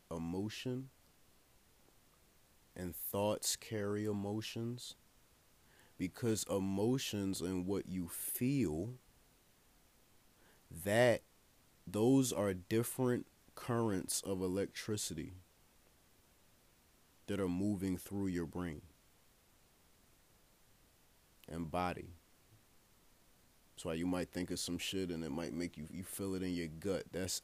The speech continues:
that's literal electricity in your body. And remember, electricity is luminous, so we're still talking about a, another form of light. That's why this is spirituality. I mean, the Bible tells you God is light.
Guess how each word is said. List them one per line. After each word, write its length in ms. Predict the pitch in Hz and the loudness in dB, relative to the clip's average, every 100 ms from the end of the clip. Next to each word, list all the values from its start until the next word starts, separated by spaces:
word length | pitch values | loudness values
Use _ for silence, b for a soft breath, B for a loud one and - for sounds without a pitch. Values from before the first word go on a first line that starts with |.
| - | -6
that's 280 | 87 82 - | -4 -4 -4
literal 760 | 82 98 104 110 117 120 117 - | 0 0 2 2 2 2 0 -4
electricity 960 | 87 95 - - - 107 - 92 80 - | -2 -2 -2 -6 -4 -2 0 0 -2 -4
in 100 | 90 | -2
your 160 | 85 82 | -2 -2
body. 400 | 85 87 82 95 B B B | -4 -6 -8 -10 B B B
And 100 | 87 | 0
remember, 340 | 95 117 104 | 4 4 4
electricity 720 | 87 92 107 - 123 - 101 98 | 4 4 2 2 0 2 2 2
is 140 | 90 | 2
luminous, 460 | 107 107 92 80 - | 0 2 0 0 0
so 120 | 92 | 0
we're 140 | 90 | 0
still 400 | - - 120 117 | 0 4 4 4
talking 400 | - 110 104 98 | 4 0 2 0
about 340 | 92 90 87 - - | 0 2 0 -2 -10
a, 60 | - - | -12 -6
another 540 | - 98 98 113 107 101 | 0 2 4 4 4 2
form 420 | - 117 110 98 | 2 2 4 2
of 120 | 87 | 0
light. 500 | 95 98 87 - - - | 0 2 0 -2 -10 0
That's 240 | 98 101 | 2 2
why 160 | 120 104 | 2 2
this 200 | 110 - | 2 0
is 80 | 110 | 0
spirituality. 920 | - 117 107 95 87 104 110 92 82 | 2 2 2 2 2 4 4 2 0
I 40 | 87 | 0
mean, 200 | 90 85 | 0 -2
the 60 | |
Bible 400 | 78 98 113 98 | -2 0 0 -2
tells 320 | - 120 113 | 0 2 4
you 80 | 92 | 0
God 360 | 80 92 92 82 | -4 -2 -2 -4
is 120 | 78 | -2
light. 280 | 98 90 | -2 -4